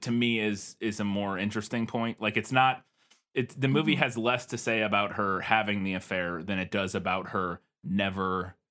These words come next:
Speaker 2: Never, like,
Speaker 1: confronting it
Speaker 2: confronting it or trying to
Speaker 1: or
Speaker 2: make it
Speaker 1: trying
Speaker 2: right.
Speaker 1: to make it right or do
Speaker 2: Yeah.
Speaker 1: anything about it.
Speaker 2: Which I, I think is a slightly different thing from just demonizing
Speaker 1: Yeah.
Speaker 2: someone for having an affair.
Speaker 1: Yeah, the movie's not, like, to me at least, didn't feel like, you know, like, calling her a harlot and, and bl-, you know, like, that
Speaker 2: Mm-hmm.
Speaker 1: kind of thing. To me, it felt like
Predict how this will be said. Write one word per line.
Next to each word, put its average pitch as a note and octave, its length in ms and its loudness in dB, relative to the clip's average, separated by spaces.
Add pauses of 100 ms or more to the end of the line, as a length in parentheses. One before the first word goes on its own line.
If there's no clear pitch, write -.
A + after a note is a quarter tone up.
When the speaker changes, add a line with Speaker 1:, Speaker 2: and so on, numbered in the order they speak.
(240)
Speaker 2:
Never, G#3 220 2
like, D#3+ 120 4
Speaker 1:
confronting F#3+ 440 2
it F#3 60 0
Speaker 2:
confronting F3 380 -2
it D#3+ 100 -4
or F3 80 -2
trying D#3+ 240 -6
to B2+ 40 0
Speaker 1:
or A#2 120 4
Speaker 2:
make - 120 -2
it - 60 -2
Speaker 1:
trying G#2+ 280 2
Speaker 2:
right. - 40 -2
Speaker 1:
to A2+ 100 0
make G2+ 280 0
it F#2 60 -2
right F#2 340 0
or G2 100 -2
do G#2 120 -2
Speaker 2:
Yeah. G#2+ 160 4
Speaker 1:
anything G2 380 -2
about F#2+ 380 0
it. C#3+ 100 2
Speaker 2:
Which C#4 200 0
I, C4 220 2
I A3+ 60 2
think A#3 240 0
is F#3+ 140 0
a F#3+ 80 0
slightly F3+ 600 -4
different E3 520 -8
thing E3 380 -6
from E3 360 -4
just - 400 -8
demonizing D#3 440 -4
Speaker 1:
Yeah. C#3 160 6
Speaker 2:
someone F3+ 380 -4
for F#3 160 -6
having F3 340 -8
an E3 80 -10
affair. - 400 -8
Speaker 1:
Yeah, F#2+ 240 2
the A#2 100 0
movie's C#3+ 380 4
not, A#2+ 240 2
like, A2 320 0 (140)
to C#3+ 100 -2
me D3 320 4
at - 80 -4
least, G2+ 300 0
didn't G#2+ 200 0
feel A2 220 2
like, F#2+ 260 -2
you G2 80 -2
know, F2+ 300 -6
like, G2 260 -4
calling G#2 380 0
her G#2 160 -2
a F2 80 0
harlot F#2+ 520 0
and, F#2+ 220 -4
and G2 220 -2
bl-, G#2 120 -4
you A2 100 2
know, G2 160 2
like, A2 200 2
that A2 200 6
Speaker 2:
Mm-hmm. F#2+ 120 -6
Speaker 1:
kind F#2 160 -2
of F#2 120 -4
thing. F2+ 240 -4
To - 120 -4
me, A2+ 300 4
it F#2+ 100 -4
felt F#2 320 0
like F2 480 -6